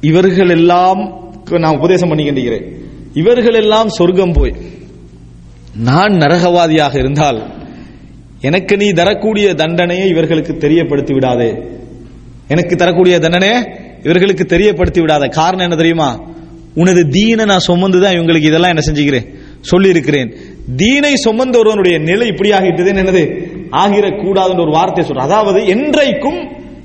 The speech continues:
தன்னைய திருப்திப்பட்டுக் கொள்ளக்கூடிய நிலைமையும் அவர்ட்ட என்ன செய்யல, இருக்கல. ஒரு ரெண்டு notice அடிச்சிட்டா நம்மட நிலைமை முடிஞ்சுச்சு. ரெண்டு நோட்டீஸையே திருப்பி திருப்பி பார்க்கிறது. சுப்ஹானல்லாஹ், இந்த பத்து வருஷத்துல ரெண்டு notice போட்டிக்கிறோம். நம்மட week அப்படி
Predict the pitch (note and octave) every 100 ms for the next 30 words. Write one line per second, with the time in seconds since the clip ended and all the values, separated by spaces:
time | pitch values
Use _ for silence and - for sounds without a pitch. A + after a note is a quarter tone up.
0 | - F3 A#3 C4 A#3+ - C4 B3+ D#4 B3+
1 | B3 A#3+ A#3 A3 G3 G3 F3 F3+ G3+ A3
2 | C4 G3+ G3 F#3 F#3+ F#3 E3+ - - -
3 | - E3 F#3+ F3 D3 C3 C#3 D3 E3+ G3+
4 | F#3+ D#3 E3 F#3+ F#3 E3 D3+ D3 D3 F#3
5 | A3 - - - - - D3 D#3 D3 C#3+
6 | D#3+ D3 C3+ B2 - - - - - -
7 | - - - - - B2+ C#3+ B2 D3+ -
8 | D#3 F3 E3 D3+ C#3+ D3 C#3 C3 A2 A2+
9 | - - A2 - B2+ A#2+ A#2+ C3 B2+ -
10 | - - - A#2+ B2+ - D3+ C#3 E3 D#3+
11 | D3+ D3+ D3+ D3+ D3+ - B2+ - C#3+ C3+
12 | - - - - - - E3+ G#3+ A3+ B3
13 | C4 B3 D3+